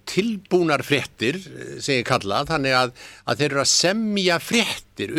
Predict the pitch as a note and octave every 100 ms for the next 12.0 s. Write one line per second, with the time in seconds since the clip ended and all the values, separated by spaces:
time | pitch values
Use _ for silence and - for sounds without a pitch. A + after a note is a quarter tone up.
0 | F#3 - - E3+ F3+ E3 - B2+ A#2 C3+
1 | C#3+ E3 - C3+ - C3+ A2 A2 D3 D#3
2 | C#3 B2 A#2+ - - - C#3 C3 B2+ B2+
3 | C#3+ C3+ C3+ B2+ A2 - - B2 C#3 -
4 | D3+ B2+ A#2 B2 C3+ G#2+ G#2 C3 - B2
5 | A#2 - - - - C3+ - D#3 E3+ D#3
6 | C#3+ B2 B2 B2+ C#3+ G3 F3+ - - C#3+
7 | D#3 - D3+ C3 B2 A#2+ B2+ E3 G3+ E3
8 | - - F3+ G3 - - A#2+ A2 G#2+ A#2+
9 | - F#3 - C#3+ - B2 B2+ D3 D3 A#2+
10 | C3 B2+ B2 A#2+ G2+ G2+ B2+ D3+ A#2+ -
11 | - - - - B2 C3+ C#3 B2+ B2